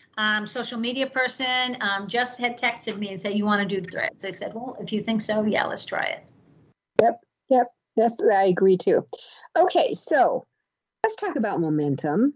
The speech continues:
Speaker 2: Oh, no, wait a minute. I wanna come back to the virtual, the virtual blog tour is, or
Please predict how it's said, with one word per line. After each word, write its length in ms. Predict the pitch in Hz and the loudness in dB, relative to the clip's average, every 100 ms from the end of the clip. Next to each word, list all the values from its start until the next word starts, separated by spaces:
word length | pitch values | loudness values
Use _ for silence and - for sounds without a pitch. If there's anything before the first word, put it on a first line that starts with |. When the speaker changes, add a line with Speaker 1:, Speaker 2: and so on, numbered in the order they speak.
| - | 2
Speaker 2:
Oh, 60 | 247 | 4
no, 200 | 254 269 | 4 2
wait 120 | 277 | 2
a 20 | |
minute. 160 | 240 185 | 2 2
I 20 | |
wanna 200 | 226 226 | 2 2
come 100 | 220 | 2
back 180 | 202 185 | 0 0
to 80 | 185 | 0
the 60 | |
virtual, 520 | 170 165 - 127 98 _ _ - | 0 0 2 2 0 _ _ -6
the 80 | |
virtual 400 | 147 170 165 151 | -2 0 2 0
blog 440 | 139 143 131 123 117 - _ | 2 2 2 2 -2 -12 _
tour 440 | - 143 120 110 - 480 202 | 0 4 4 2 -2 -4 0
is, 240 | 160 156 - | 2 2 2
or 400 | 175 170 165 | 4 4 2